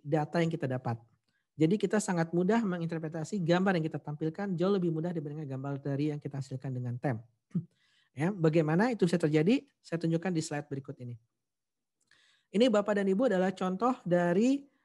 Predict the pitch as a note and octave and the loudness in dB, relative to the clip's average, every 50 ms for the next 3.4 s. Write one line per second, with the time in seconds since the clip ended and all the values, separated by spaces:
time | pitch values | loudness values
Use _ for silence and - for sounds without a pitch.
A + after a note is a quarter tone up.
0 | _ _ _ - D#3+ E3 E3 E3 E3 D#3+ D#3+ D#3 D#3 C#3+ C#3+ D3+ F3+ F3 F3 E3+ | _ _ _ -2 -2 0 2 2 2 0 0 -2 -2 -2 0 0 2 2 2 4
1 | E3 E3+ F3 G3 G#3+ B3+ C4 - _ _ _ _ - D#3+ D#3 E3 G3+ C4+ D#4+ - | 4 4 4 4 2 0 -2 -6 _ _ _ _ -2 0 0 2 0 -2 -4 -2
2 | - E3 E3 E3 E3 - E3+ D#3+ E3 E3 E3+ E3 F#3+ B3 - - - - F3 E3+ | 0 2 4 4 4 2 2 0 0 2 2 2 2 0 0 -4 -8 -6 -6 -4
3 | E3 E3 D3+ D3+ - D3 D#3+ G3+ | -2 -2 -4 -2 -2 -2 0 -2